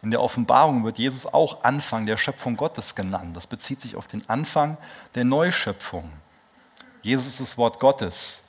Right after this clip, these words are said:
durch das diese Welt geschaffen wurde. Und durch seinen Tod und durch seine Auferstehung bricht diese neue Schöpfung an. Das verdeutlicht gerade auch Johannes zwanzig. Jesus lebt. Und dass Jesus lebt, das verändert wirklich alles.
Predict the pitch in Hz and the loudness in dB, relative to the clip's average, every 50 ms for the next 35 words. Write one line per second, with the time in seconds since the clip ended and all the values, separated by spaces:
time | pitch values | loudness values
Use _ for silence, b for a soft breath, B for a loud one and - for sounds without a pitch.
0 | B B B B B B B B - 107 - - 120 110 - 117 110 98 107 92 | B B B B B B B B -14 -4 0 0 0 0 0 -4 -6 -6 0 4
1 | 113 117 131 131 - - - - - 131 123 - - 95 87 90 87 85 85 80 | 6 6 6 4 2 -4 -4 -2 -2 -2 -2 -2 -6 -8 -8 -8 -8 -8 -8 -10
2 | 87 87 85 90 _ _ _ - 98 95 92 - - 117 107 101 101 101 - - | -12 -16 -18 -20 _ _ _ -12 -12 -10 -10 -6 -4 -2 -2 -2 -4 -6 -8 -6
3 | 131 143 156 156 - 123 104 101 107 104 - - 113 113 110 110 107 107 104 - | -4 -2 -2 -4 -6 -10 -10 -8 -8 -8 -6 -4 -2 -2 -2 -2 -2 -4 -4 -6
4 | - 104 98 - - - 120 123 131 139 139 143 143 B B B B B B B | -6 -8 -8 -6 -4 -2 -2 0 -2 -2 -4 -8 -10 B B B B B B B
5 | B B B B - 101 123 139 143 - - - 110 95 101 101 98 101 104 110 | B B B B -4 -2 -2 -2 -2 -4 -6 -8 -8 -6 -4 -2 -2 0 0 0
6 | 120 123 123 120 - - 123 117 - - - 113 113 - - 104 101 92 87 85 | 0 -2 -2 -2 -4 -4 -6 -6 -8 -8 -8 -8 -8 -6 -4 -4 -4 -4 -4 -8
7 | 87 85 - - 92 87 - 107 110 120 131 - - 107 - - - - 110 110 | -8 -10 -10 -10 -12 -8 -4 0 0 0 0 -2 -6 -10 -10 -10 -6 -2 0 2
8 | 120 127 131 - - - - 120 101 95 101 104 104 - - - - 107 101 101 | 2 2 2 -2 -4 -4 -6 -8 -8 -6 -6 -6 -8 -8 -12 -8 -6 -6 -6 -4
9 | 98 - - 92 85 - - - - - b b b b b b b b b b | -6 -8 -10 -12 -12 -12 -14 -14 -16 -18 b b b b b b b b b b
10 | _ - 131 151 147 - 160 - - 277 262 156 104 90 - - - - 113 117 | _ -2 -2 -2 0 0 -4 -2 -2 0 0 0 -2 -4 -6 -12 -6 -2 0 0
11 | - - - - 123 143 175 165 - 180 - - - 117 131 143 139 - - 123 | 0 0 -2 -6 -4 -4 -4 -4 -4 -4 -6 -4 -2 0 0 0 0 -2 -4 -6
12 | - - - 123 - - 123 127 131 123 - 110 117 - - 107 - - - - | -6 -6 -6 -6 -4 -2 -2 -2 -2 -4 -4 -6 -8 -6 -8 -10 -10 -8 -6 -4
13 | - 110 95 87 80 - - - - - - | -2 -2 -2 -4 -6 -8 -8 -8 -8 -8 -10